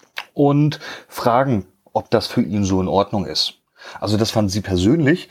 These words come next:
einen ganz ungeheuerlichen Vorschlag, so unter dem Motto, "Ich kann doch den Auditor nicht vorher anrufen, das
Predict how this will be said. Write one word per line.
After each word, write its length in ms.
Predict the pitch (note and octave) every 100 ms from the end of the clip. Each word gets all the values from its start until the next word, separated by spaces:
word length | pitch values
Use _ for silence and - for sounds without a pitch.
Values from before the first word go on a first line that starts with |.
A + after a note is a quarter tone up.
| - -
einen 80 | F#2+
ganz 240 | A2 B2+
ungeheuerlichen 840 | E3 D#3 F3 C#3+ A#2+ A2+ G#2 G2+ G#2
Vorschlag, 520 | - G2 - E3 E3+ -
so 140 | G#2+ A#2+
unter 220 | A2 G#2+
dem 140 | G2+
Motto, 260 | G2+ A2 G#2 - -
"Ich 160 | - -
kann 240 | - -
doch 140 | G2+ -
den 180 | A2 -
Auditor 460 | F#2 F#2 F2+ F#2+
nicht 160 | F#2 -
vorher 360 | - F#2 F#2+
anrufen, 440 | - C#3+ C3 G#2 -
das 180 | -